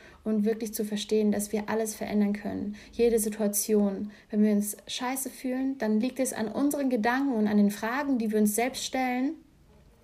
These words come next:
wie wir uns in zehn Minuten fühlen. Und wenn du dich jetzt gerade klein machst, dann frag dich selbst nicht, warum, warum, warum, warum, warum, sondern frag dich, was kann ich tun, um in meiner True Power zu sein?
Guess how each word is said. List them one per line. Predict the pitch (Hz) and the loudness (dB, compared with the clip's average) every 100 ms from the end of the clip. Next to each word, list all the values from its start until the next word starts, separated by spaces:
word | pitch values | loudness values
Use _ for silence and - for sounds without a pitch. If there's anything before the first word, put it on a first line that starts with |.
| - | 0
wie | 214 208 | 2 2
wir | 220 | 2
uns | 208 | 0
in | 220 226 | -2 -2
zehn | 220 196 | 0 2
Minuten | 220 277 294 285 | 2 2 -2 -4
fühlen. | - 202 208 214 - _ _ _ _ _ - - | -4 -6 -4 -8 -12 _ _ _ _ _ -20 -12
Und | - 226 | -4 -2
wenn | 233 | 0
du | 226 | -2
dich | 220 262 | -2 -4
jetzt | 285 - | -4 -6
gerade | 277 254 | -4 -4
klein | 254 254 247 262 | -4 -6 -2 -2
machst, | 208 202 - - - - | -2 -4 -6 -12 -20 -10
dann | 220 214 | -2 -2
frag | - - - | -2 -6 -6
dich | 247 214 | -6 -2
selbst | 240 247 - | -2 -2 -4
nicht, | 240 208 | -6 -2
warum, | 202 202 240 262 247 | -2 0 2 2 2
warum, | 214 214 240 233 | 2 2 0 0
warum, | 214 220 233 233 | 0 2 0 0
warum, | 220 214 240 226 | 0 0 0 4
warum, | 208 208 254 240 285 - - _ _ _ _ _ | 4 4 0 -2 -6 -10 -20 _ _ _ _ _
sondern | - 208 202 | -2 2 2
frag | 208 226 233 - | 2 -4 -6 -2
dich, | 220 233 - - - _ _ - | -2 -2 -8 -16 -20 _ _ -8
was | 285 - | -4 -6
kann | - 262 | -6 -6
ich | 226 220 | -6 -8
tun, | - 262 233 208 | -4 -2 0 2
um | 214 | 4
in | 208 | 6
meiner | 208 214 | 6 2
True | 208 220 | -2 -6
Power | 226 277 226 | -6 -8 -6
zu | - 196 | -6 -6
sein? | 196 196 208 214 | -6 -6 -6 -8